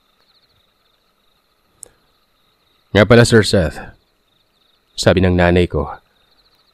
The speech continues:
"nung bata pa raw ako ay madalas akong makakita ng mga multo. Ipinapaliwanag ko pa umano ang itsura nila. Active umano ang third eye ko noon pero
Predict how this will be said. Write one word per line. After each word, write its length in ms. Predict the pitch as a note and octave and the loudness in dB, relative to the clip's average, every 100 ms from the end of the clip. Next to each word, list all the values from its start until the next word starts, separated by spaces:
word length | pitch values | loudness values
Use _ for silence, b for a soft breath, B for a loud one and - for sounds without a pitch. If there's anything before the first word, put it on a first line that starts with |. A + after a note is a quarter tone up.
| _ _ A#2+ | _ _ 0
"nung 160 | A#2+ | 2
bata 400 | A#2+ C3 C3+ C#3 | 4 0 0 -2
pa 160 | C3 A2+ | -2 0
raw 80 | G#2 | 0
ako 260 | G2 G#2 - | 0 -2 0
ay 140 | A2+ | 2
madalas 400 | A2+ A2 A2+ A2 | 2 0 -2 -2
akong 180 | G#2+ G#2 | -2 0
makakita 640 | G2 F2 E2+ - F#2 - F#2+ | 0 -2 -4 -4 -4 -2 0
ng 80 | |
mga 200 | F2 E2 D#2+ | 0 0 -2
multo. 320 | D2+ D2+ D2+ - - _ _ _ _ _ _ _ _ _ _ _ _ _ _ _ _ _ _ - | -4 -4 -6 -8 -18 _ _ _ _ _ _ _ _ _ _ _ _ _ _ _ _ _ _ -4
Ipinapaliwanag 800 | - - D#3 C#3+ B2 A#2 A#2 G#2+ | 0 2 2 2 2 2 2 0
ko 80 | G2 | -2
pa 160 | G2 | 0
umano 460 | F2+ F2+ F2 E2+ - | 0 0 0 0 -2
ang 140 | G#2+ - | -4 -4
itsura 480 | - - A2+ A2 | -6 -2 0 2
nila. 320 | G#2 D#2 C2+ - _ _ _ _ _ _ _ _ _ _ _ _ _ _ _ - | 0 -2 -8 -12 _ _ _ _ _ _ _ _ _ _ _ _ _ _ _ -4
Active 400 | E2+ - F#2 D#2+ | -4 -2 -4 -2
umano 320 | E2+ E2+ F2+ | -2 0 0
ang 80 | E2+ | -2
third 260 | - F2+ F2 | -2 -2 0
eye 160 | F2 | -2
ko 140 | F2+ F#2 | 0 0
noon 180 | E2 F2+ | 0 0
pero 400 | F2 D#2+ D2 | -2 -2 -4